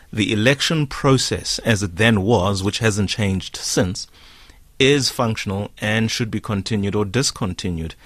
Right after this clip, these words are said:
And he makes some revealing findings and recommendations for the system. That document is the property of the Department of Home Affairs. Because this conversation is happening with Justice Cameron here and there will be a judgment coming out,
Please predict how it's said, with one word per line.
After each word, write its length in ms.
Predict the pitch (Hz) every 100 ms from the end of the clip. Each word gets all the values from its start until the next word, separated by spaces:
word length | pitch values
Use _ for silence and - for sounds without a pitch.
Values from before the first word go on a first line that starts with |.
| - - -
And 220 | - 110 95
he 140 | 120
makes 460 | 127 107 110 - -
some 340 | - 107 95 -
revealing 920 | 101 101 82 85 104 123 113 85 76 - _ _ -
findings 560 | - 107 107 98 98 -
and 280 | 101 117
recommendations 720 | 107 101 95 90 90 90 87 -
for 80 | 78
the 100 | 80
system. 340 | 87 - 104 - - -
That 340 | 101 98 156 -
document 640 | 143 139 123 80 - - -
is 160 | - 104
the 80 | 95
property 360 | - - 135
of 80 | 120
the 60 | 90
Department 420 | 82 117 110 92
of 100 | 87
Home 220 | 98 95
Affairs. 400 | 85 - 73 87 - - - - - 107
Because 480 | 120 - 175 175 -
this 460 | 104 98 135 - - -
conversation 480 | - 107 98 107 104
is 80 | 92
happening 400 | 104 - 98 98
with 140 | 90
Justice 280 | - 92 82
Cameron 360 | - 151 143 127
here 120 | 113
and 120 | 107
there 80 | 92
will 40 | 90
be 140 | 90
a 40 |
judgment 560 | 87 104 117 110 95 - - - - -
coming 260 | 107 101
out, 180 | 98 98